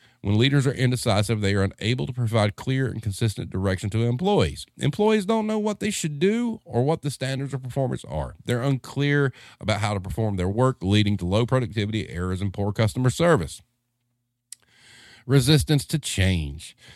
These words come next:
Change is a constant in today's global and increasingly competitive business environment. The pandemic certainly taught us that.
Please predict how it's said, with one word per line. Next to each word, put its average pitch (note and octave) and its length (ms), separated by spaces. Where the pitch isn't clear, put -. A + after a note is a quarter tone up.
Change D#3 340
is C#3+ 140
a C#3+ 60
constant A#2 500
in A#2 100
today's G#2+ 380
global G2+ 440
and F#2+ 120
increasingly A2+ 560
competitive F#2 540
business A2 280
environment. A#2+ 540
The - 100
pandemic A2+ 460
certainly F#2+ 380
taught G#2 280
us A2+ 140
that. A2+ 280